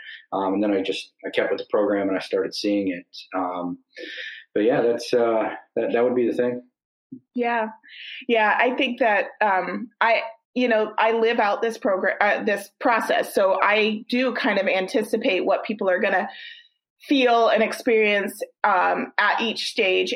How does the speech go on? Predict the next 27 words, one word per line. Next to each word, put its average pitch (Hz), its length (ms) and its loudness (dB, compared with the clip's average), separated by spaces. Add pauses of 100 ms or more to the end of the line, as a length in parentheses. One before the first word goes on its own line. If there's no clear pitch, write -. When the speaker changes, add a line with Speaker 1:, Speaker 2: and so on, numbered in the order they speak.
Speaker 2:
And 190 300 0
I - 180 0
try 202 260 0
to 160 60 2
encourage 202 480 -2
you 185 160 0
and 180 200 0
kind 185 160 0
of 180 100 -2
validate 180 500 2
where 185 120 2
you're 185 220 0
at 175 300 0
and 185 120 -6
kind 180 160 -2
of 165 100 -2 (460)
anticipate 214 560 0
what 175 140 2
you're 185 180 0
going 185 280 0
to, 196 120 -4 (380)
to 185 320 4 (180)
ask 196 400 0
before 214 280 -2
you 190 120 0
ask 185 340 0
it. 185 180 0